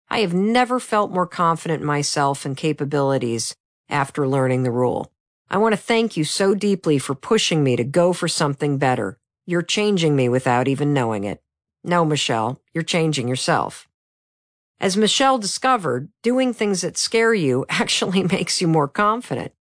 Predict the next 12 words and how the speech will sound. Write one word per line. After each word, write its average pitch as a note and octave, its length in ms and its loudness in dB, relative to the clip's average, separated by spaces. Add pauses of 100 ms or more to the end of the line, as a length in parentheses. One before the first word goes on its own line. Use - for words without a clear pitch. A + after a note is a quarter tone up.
(340)
Because G3 240 -2
if F#3 100 -4
you B3 120 0
have C4+ 160 0
the F#3 60 -2
courage A3 460 2
to - 80 -12
take F3 300 -4
action F#3+ 420 -2
when D3+ 140 0
you're C3 180 0
afraid, C#3 680 -2